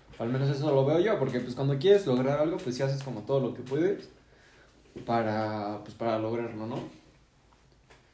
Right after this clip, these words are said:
Y ahorita, ¿cuál es tu sueño?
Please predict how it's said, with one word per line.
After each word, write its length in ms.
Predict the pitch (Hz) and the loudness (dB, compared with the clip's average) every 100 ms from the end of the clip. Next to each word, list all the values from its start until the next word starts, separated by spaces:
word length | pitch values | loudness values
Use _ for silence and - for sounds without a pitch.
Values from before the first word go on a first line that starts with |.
| _ - | _ -4
Y 300 | 123 123 123 | -2 0 0
ahorita, 800 | 123 135 143 143 131 117 110 - - - - _ | 2 2 4 4 4 2 -2 -8 -18 -20 -20 _
¿cuál 180 | - 139 | 2 4
es 80 | 139 | 4
tu 100 | 135 | 0
sueño? 280 | 131 127 | -2 -2